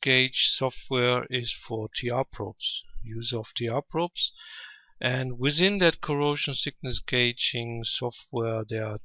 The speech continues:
two different modes you can operate it with, and can be used in the standard mode for corrosion sickness gauging or in a mode for,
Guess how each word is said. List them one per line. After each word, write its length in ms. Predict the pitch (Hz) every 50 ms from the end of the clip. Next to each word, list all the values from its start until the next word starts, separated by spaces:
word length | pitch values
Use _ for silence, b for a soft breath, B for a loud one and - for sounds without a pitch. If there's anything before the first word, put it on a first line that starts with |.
| - -
two 140 | 139 135 127
different 420 | - 120 117 - - - 113 107 107 107
modes 520 | 113 123 127 131 160 - - - - - -
you 140 | 131 113 104 -
can 180 | - 113 110 107
operate 460 | 110 110 - - 117 107 107 107 -
it 120 | - 113 - - 131
with, 160 | 131 156 - - - - _ _ b b b b b b b b _ _ _ _ -
and 240 | 127 110 107 104 - -
can 300 | - 120 117 117 117 113
be 100 | 113 110
used 760 | 110 110 110 110 110 110 110 113 120 139 143 143 - - -
in 160 | 123 107 107
the 100 | 104 101
standard 680 | 95 - - - - 110 110 110 120 127 139 151 160 -
mode 380 | - 151 156 170 202 262 - - - - - - - - - - - - - - - _ -
for 120 | - 117
corrosion 520 | - - 123 120 120 120 120 - - 139 123
sickness 380 | - - 131 - 151 139 131 -
gauging 520 | - 147 139 135 - - 160 147 147 - - -
or 440 | - 139 127 131 143 151 156 160 -
in 220 | - - 147 123
a 40 | 117
mode 380 | 117 113 120 120 131 135 - - - -
for, 420 | - 131 123 123 123 123 123 123